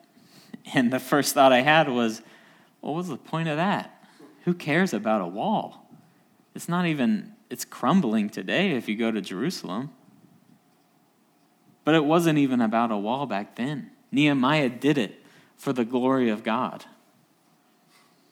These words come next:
Remember what he says even when serving other people, or when he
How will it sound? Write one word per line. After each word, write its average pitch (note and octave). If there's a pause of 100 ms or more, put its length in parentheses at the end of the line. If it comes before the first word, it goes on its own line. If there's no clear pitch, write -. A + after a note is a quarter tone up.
(1120)
Remember E3+
what D#3
he C3+
says D#3+
even A2+ (260)
when C3
serving C#3+ (1120)
other C#3+
people, F#3 (3000)
or B2+
when C3
he A#2+